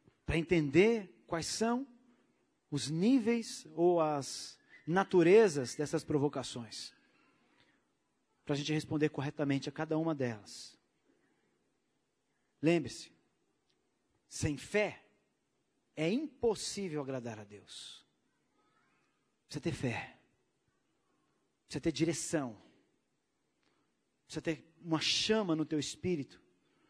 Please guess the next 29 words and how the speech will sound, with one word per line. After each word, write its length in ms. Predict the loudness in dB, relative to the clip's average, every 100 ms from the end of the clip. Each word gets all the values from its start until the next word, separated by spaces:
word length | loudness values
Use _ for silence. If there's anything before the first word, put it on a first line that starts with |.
| _ -14
que 60 |
faça 260 | 0 0 0
você 220 | -4 -4
entender 380 | -2 0 0 -2
qual 180 | -2 -2
a 40 |
direção 280 | -2 -4 -8
que 40 |
você 60 | -8
tem 140 | -10
que 60 | -6
tomar. 380 | -6 -8 -12 -18 _ _ _ _ _ _ _ _ _ _ _ _ _ _
Quando 160 | -2
a 40 | -2
gente 120 | 0
sabe 240 | 0 0
tudo 300 | -2 -4 -2
isso, 420 | -2 -2 -10 -16 -20 _ _ _ _ _ _ _ _
nós 100 | -8
podemos 500 | -4 0 0 0 -6
avançar, 640 | -4 -4 -4 -8 -8 -12 -18 _ _ _ _ _ _ _ _ _ _ _ -8
entendendo 520 | -4 -2 0 0 0
o 40 |
que 120 | -4
Deus 160 | -4 -2
tem 100 | -2
pra 160 | -2 -4
nossa 240 | -4 -8
vida 340 | -10 -14 -16